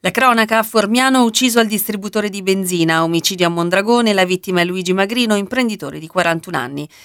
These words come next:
Nei riquadri, quattro denunciati, rissa tra il pubblico, pugile giù dal ring in aiuto dei parenti, imprese, i dati, agricoltura, la crisi continua e si consolida.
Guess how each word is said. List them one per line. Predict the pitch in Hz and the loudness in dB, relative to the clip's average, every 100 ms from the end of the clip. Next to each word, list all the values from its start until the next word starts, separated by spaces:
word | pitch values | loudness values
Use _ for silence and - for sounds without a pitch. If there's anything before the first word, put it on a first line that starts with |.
| - | -12
Nei | - 165 156 | -4 -2 0
riquadri, | 175 180 220 185 185 196 | -2 0 2 0 -2 -6
quattro | - 247 254 247 | -2 -2 -2 -4
denunciati, | 220 220 214 - 196 175 196 | -2 -2 -2 0 0 0 -2
rissa | 185 185 - 190 | -6 -2 0 0
tra | 170 | 0
il | 170 165 | -2 -2
pubblico, | 233 226 226 233 233 | -10 -10 -6 -2 -2
pugile | 220 180 165 175 180 | -2 -8 -6 -2 -2
giù | 165 156 | -4 -2
dal | 156 | -2
ring | 160 185 190 185 - | 0 -2 -2 -4 -4
in | 220 | 0
aiuto | 208 180 180 190 | 0 0 -6 -2
dei | 180 | -2
parenti, | 185 180 160 160 180 165 - - - | 0 2 0 -2 -4 -4 -8 -16 0
imprese, | 277 240 180 160 180 | 2 2 -2 -2 -2
i | 202 | 0
dati, | 170 147 - 175 | 0 0 -2 -8
agricoltura, | - 180 180 175 185 185 - 254 285 | -4 -2 -2 -4 -4 -6 -8 0 2
la | 277 233 | 2 0
crisi | 175 156 180 | -2 -6 -6
continua | 220 226 220 151 165 | -6 -8 -8 -4 -4
e | - 226 | -2 -4
si | - 247 | -4 -4
consolida. | 254 247 - - - 98 | -4 -4 -4 -6 -6 -20